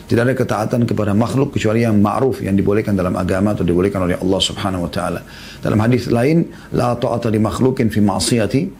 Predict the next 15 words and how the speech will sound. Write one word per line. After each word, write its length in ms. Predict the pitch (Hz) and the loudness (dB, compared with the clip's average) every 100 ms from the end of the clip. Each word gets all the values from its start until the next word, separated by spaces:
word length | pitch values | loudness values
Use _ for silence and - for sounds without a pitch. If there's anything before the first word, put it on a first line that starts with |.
| - - | -18 -6
khaliq." 640 | - 131 135 - - - - | -2 0 0 -2 -10 -6 -2
Tidak 120 | 110 | 0
boleh 160 | 120 123 | 2 2
ada 80 | 117 | 2
ketaatan 480 | 113 107 107 120 104 | 0 -2 0 0 2
pada 160 | 107 | 0
makhluk 320 | 117 117 131 | 0 0 2
yang 80 | 113 | 2
berbuat, 400 | 104 104 101 - | 2 2 0 0
berbuat 400 | 101 104 117 107 | 2 4 2 0
maksiat 240 | - 120 - | 0 -2 0
kepada 240 | 90 110 | -2 0
Sang 160 | 104 90 | 0 0
Pencipta. 560 | 90 87 - - - - - - - | -2 -2 -4 -6 -10 -14 -20 -20 -12
Ya. 240 | - - | -4 -4